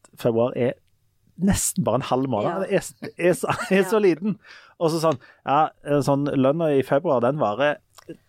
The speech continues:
Speaker 1: å, du har nesten dobbel lønn, for
Speaker 2: Ja.
Speaker 1: dette <laughs> må-, måneden er så liten. Så viser det seg,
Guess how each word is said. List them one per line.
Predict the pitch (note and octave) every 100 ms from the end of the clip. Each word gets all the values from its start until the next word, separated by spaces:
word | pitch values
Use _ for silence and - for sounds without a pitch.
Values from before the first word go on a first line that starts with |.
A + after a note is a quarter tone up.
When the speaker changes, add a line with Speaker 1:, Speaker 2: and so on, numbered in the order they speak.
| - -
Speaker 1:
å, | F#3+
du | F3
har | F#3+
nesten | F#3 G3+
dobbel | G3+ G3 F#3+
lønn, | G3
for | A3 F#3
Speaker 2:
Ja. |
Speaker 1:
dette | D#3+ F3+ D#3+
<laughs> |
må-, | F3 - D#3 B2 -
måneden | - D3+
er |
så | D#3+ D3
liten. | A2+ F#4+ G4+ G#4 B3+
Så |
viser | C3 - D#3
det |
seg, | D#3+